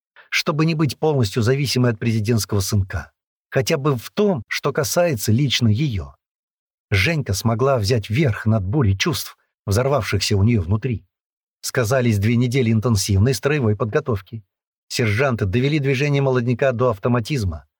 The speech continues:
а мысли нацелили только на присягу. Нет ничего важнее присяги. Дальнейшее происходило, как и рассказывали новичкам. Вторая рота стояла напротив знаменной группы полка.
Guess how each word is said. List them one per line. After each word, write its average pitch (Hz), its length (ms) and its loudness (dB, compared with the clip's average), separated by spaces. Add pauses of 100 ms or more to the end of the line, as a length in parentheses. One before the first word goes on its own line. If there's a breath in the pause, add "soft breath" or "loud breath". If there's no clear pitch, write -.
(200)
а 117 160 2
мысли 104 540 2
нацелили 156 580 0
только 107 440 -2
на 104 120 2
присягу. 95 520 -4 (600)
Нет 180 260 0
ничего 127 320 2
важнее 110 500 2
присяги. 92 580 -2 (760)
Дальнейшее 208 460 2
происходило, 151 600 0
как 175 200 -2
и 131 40 2
рассказывали 110 580 2
новичкам. 101 600 0 (380 loud breath)
Вторая 120 380 0
рота 123 260 0
стояла 120 360 2
напротив 113 520 -2
знаменной 113 680 2
группы 104 340 -2
полка. 98 480 -2